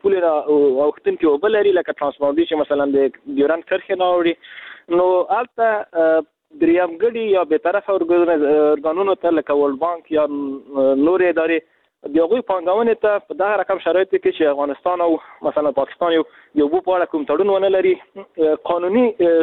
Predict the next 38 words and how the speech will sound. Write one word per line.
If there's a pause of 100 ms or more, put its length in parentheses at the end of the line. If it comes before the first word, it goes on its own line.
ستونزه
ایجادېږي.
خو،
آه،
د (140)
په (160)
هند
غوندې (180)
یو
هیواد
چې
هلته
پانګونه
وکړي،
هغه (180)
ستونزه
نه
لري
او،
آه،
داسې
ډېر
موارد (120)
پاکستان
کې
هم
شوي
چې
چین
مثلاً
پانګونه
کړې
ده
او
هغوی
د
بیا
د